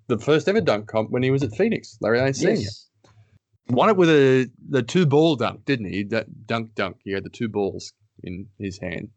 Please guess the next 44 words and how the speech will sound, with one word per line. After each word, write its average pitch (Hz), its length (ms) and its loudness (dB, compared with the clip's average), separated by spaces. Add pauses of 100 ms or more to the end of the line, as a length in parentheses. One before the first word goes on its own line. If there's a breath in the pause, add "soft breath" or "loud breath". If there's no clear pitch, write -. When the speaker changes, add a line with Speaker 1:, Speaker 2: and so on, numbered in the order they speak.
Speaker 1:
the 98 60 -12
two 98 100 -8
basketballs. 90 160 -6
Speaker 2:
Yeah, 110 760 4 (100)
and, 127 240 2
and 117 140 0
it 110 80 0
was 113 140 0
that 107 200 0
whole 104 320 0
retro 95 600 0
jersey. 87 840 0 (380)
Uh, 87 240 4
the, 87 280 2 (140)
yeah, 87 340 2
I 123 40 4
don't 107 140 4
know. 98 180 4
The, 113 240 4
the 123 100 0
dunk 120 240 0
comps 110 260 -2
these 107 180 2
days, 104 180 2
All-Star 131 440 2
Weekend 98 360 2
becomes 95 300 -2
a 87 40 -2
bit 90 140 -2
of 82 80 -2
a 85 40 0
blur. 87 520 0 (500 soft breath)
Speaker 1:
I 131 120 -2
thought 202 220 2
Speaker 2:
So 117 60 2
Speaker 1:
last 165 260 2
year's 120 160 2
dunk 110 260 0
comp 101 200 -4
was 98 100 -6
pretty 92 240 -4
good. 90 180 -6
The 117 60 -2
guy 135 180 2